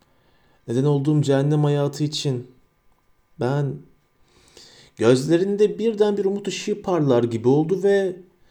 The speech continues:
"Ben seni ve buradaki dostlarımı çok seviyorum," diye devam etti. "Biz birbirimizi seversek bu dünya kutsal bir yer olabilir."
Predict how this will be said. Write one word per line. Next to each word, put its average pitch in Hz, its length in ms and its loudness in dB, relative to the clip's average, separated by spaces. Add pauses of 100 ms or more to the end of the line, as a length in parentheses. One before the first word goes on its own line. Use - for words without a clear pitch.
(640)
"Ben 123 180 0
seni 147 580 -2
ve 135 160 0
buradaki 143 340 -2
dostlarımı 139 380 0
çok 139 240 -6
seviyorum," 104 560 -4 (600)
diye 104 200 -2
devam 92 440 0
etti. - 360 -12 (880)
"Biz 151 240 -4
birbirimizi 180 480 4
seversek 175 800 -2 (260)
bu 131 80 -2
dünya 143 340 0
kutsal 147 480 -6
bir 147 120 0
yer 147 120 0
olabilir." 135 560 -2